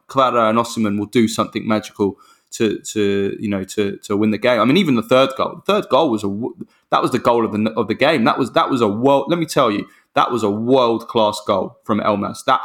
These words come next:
half volley strike, anyone that, that will tell you that the hardest volley in football is when the ball hits the ground and it's, and it's just, just bounced and rising, rising up after the bounce. And he hit that on the,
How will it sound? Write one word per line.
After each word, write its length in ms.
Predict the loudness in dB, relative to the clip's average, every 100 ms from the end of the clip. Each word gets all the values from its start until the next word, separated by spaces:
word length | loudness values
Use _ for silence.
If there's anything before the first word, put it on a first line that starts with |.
| 0
half 280 | 0 0 0
volley 240 | 0 0
strike, 440 | -4 0 0 -2 -10 _ _ _ _ _ _ _ -2
anyone 440 | 2 4 4 2
that, 160 | 0 -8 -14 -2
that 300 | 0 0 -4
will 80 | -6
tell 260 | 0 0
you 100 | 0
that 120 | -2 -4
the 60 |
hardest 540 | -4 2 2 2 -4 -4
volley 520 | 0 0 0 -6 -6
in 160 | -4 -4
football 560 | 0 -2 -2 -8 -10 -14 _ _ -4
is 160 | -2
when 420 | 2 2 2 -2 -4
the 80 | -4
ball 320 | 2 2 2
hits 300 | 0 -2 -2
the 100 | -4
ground 520 | 0 2 4 2 -2 -2
and 120 | -2
it's, 220 | -2 -8 -4
and 120 | -2 -2
it's 160 | -6 -14 _ _
just, 260 | -2 -2 -2 -16 _
just 260 | -2 -2 -2 0
bounced 460 | 2 0 -4 -6
and 260 | -4 -2 2
rising, 580 | 2 2 0 -4 -4 -10 -4
rising 400 | 0 2 2 0
up 160 | 0 2
after 280 | 0 0
the 80 | -6
bounce. 440 | -2 -2 -2 -10 -4
And 120 | -4
he 60 |
hit 280 | -2 -4 -2
that 220 | 0 -2 -4 -16 -20 _ _ _ 0
on 220 | 0 2
the, 280 | 0 0